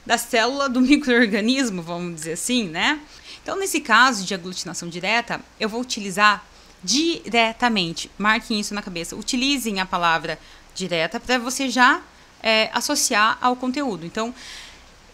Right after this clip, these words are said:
eu vou utilizar diretamente o micro-organismo em questão que eu vou querer analisar. Então, por exemplo, eu tô trabalhando com a leishmaniose, eu quero descobrir se aquele paciente, ele tá com leishmaniose,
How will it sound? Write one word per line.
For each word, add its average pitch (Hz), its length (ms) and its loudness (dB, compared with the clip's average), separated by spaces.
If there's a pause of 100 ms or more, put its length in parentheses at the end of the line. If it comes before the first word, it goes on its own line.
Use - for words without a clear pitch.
(160)
eu 277 220 4
vou 247 140 0
utilizar 220 580 2
diretamente 240 1500 2
o 226 100 0
micro-organismo 226 1000 2
em 233 200 4
questão 277 680 2
que 277 80 -2
eu 262 60 0
vou 247 120 0
querer 226 280 4
analisar. 220 500 2
Então, 226 200 -8
por 247 140 -4
exemplo, 214 420 -4 (380)
eu - 60 -12
tô 247 80 -4
trabalhando 262 500 4
com 294 80 2
a 302 40 10
leishmaniose, 277 720 6
eu 247 60 2
quero 262 200 0
descobrir 240 460 -2
se - 100 0
aquele 311 240 0
paciente, 269 560 2
ele 240 160 0
tá 247 180 4
com 247 140 -4
leishmaniose, 214 880 0